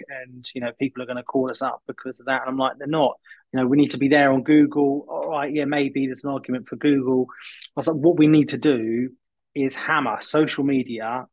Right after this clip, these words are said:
with video content for people in that area." Um, and he was like, "Okay, cool, let's do it." So we got,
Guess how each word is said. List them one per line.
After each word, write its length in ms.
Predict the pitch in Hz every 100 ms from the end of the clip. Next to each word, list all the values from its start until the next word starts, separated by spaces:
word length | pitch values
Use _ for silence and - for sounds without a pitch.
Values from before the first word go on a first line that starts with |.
| _
with 240 | 123 123 120
video 380 | 143 131 123
content 640 | 113 139 127 - 110 117 120 -
for 80 | 127
people 320 | 127 110 117
in 80 | 117
that 160 | 113
area." 380 | 127 113 107 104 _ _ _ _ _ -
Um, 480 | 117 117 113 117 - _ - -
and 380 | 123 120 117 120
he 80 | 123
was 100 | 117
like, 160 | 120
"Okay, 340 | 143 131 127 131
cool, 220 | - 139 135
let's 140 | 131
do 220 | - 131
it." 80 | 113 -
So 60 | -
we 80 | 131
got, 240 | 156 139